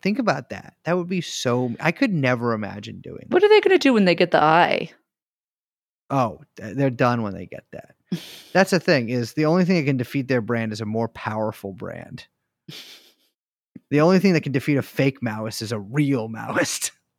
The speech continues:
Speaker 1: Um,
Speaker 2: <laughs>
Speaker 1: but, uh, but yeah, they can, they can, uh,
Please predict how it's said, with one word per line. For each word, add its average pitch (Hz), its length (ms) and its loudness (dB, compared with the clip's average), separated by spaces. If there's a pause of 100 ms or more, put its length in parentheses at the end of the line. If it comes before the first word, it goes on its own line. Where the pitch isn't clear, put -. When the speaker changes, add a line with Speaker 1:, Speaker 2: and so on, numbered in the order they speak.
(880)
Speaker 1:
Um, 135 580 4 (240)
Speaker 2:
<laughs> - 260 -14
Speaker 1:
but, 151 200 4
uh, 135 480 6
but 175 160 0
yeah, 180 180 4
they 156 140 2
can, 160 240 -8
they 147 120 -4
can, 131 380 -8 (160)
uh, 113 340 -4